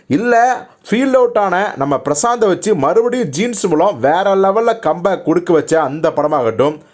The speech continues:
இப்படி ஒரு அதிர வைக்கிற வெற்றியை ராஜமௌழி அவர்கள் அதற்கு முன்னாடி கொடுக்கவே இல்ல. எல்லாமே ஒரு நல்ல வெற்றி படம். ஆனாலும் கூட,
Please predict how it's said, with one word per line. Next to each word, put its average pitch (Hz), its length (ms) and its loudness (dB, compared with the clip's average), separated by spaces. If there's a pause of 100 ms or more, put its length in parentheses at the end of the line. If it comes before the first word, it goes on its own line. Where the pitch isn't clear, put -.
(320)
இப்படி 226 720 -2
ஒரு 143 200 2
அதிர 208 400 2
வைக்கிற 233 260 0
வெற்றியை 170 680 -2
ராஜமௌழி 180 500 0
அவர்கள் 147 340 0
அதற்கு 113 340 -2
முன்னாடி 131 380 -2
கொடுக்கவே 123 420 0
இல்ல. 135 400 -2 (280)
எல்லாமே 226 340 2
ஒரு 247 100 4
நல்ல 196 240 0
வெற்றி 165 280 0
படம். 127 320 -2
ஆனாலும் 170 520 0
கூட, 143 280 2